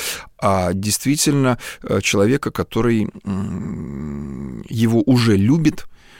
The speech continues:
и будет любить до конца. И мы же видим, что апостол Иоанн был единственный человек, который и в доме, э, первосвященника пребывал с Господом, и Петра-то он провел.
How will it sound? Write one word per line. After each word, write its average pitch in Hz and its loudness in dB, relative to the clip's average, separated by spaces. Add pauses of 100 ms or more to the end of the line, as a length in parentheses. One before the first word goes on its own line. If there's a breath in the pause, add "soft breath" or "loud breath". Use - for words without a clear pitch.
(260 soft breath)
и 107 0
будет 117 2
любить 107 0
до 101 0
конца. 120 0
И 92 -2
мы 92 -2
же 98 -2
видим, 113 0
что - -8
апостол - -4
Иоанн 110 2
был 98 -2
единственный 104 -2
человек, - -6
который 98 -4 (420)
и 113 0
в 98 -2
доме, 110 4
э, 104 -4
первосвященника 107 2
пребывал 92 -2 (540 loud breath)
с - -2 (100)
Господом, 90 -4 (100)
и 104 2
Петра-то 131 0
он 120 4
провел. 104 2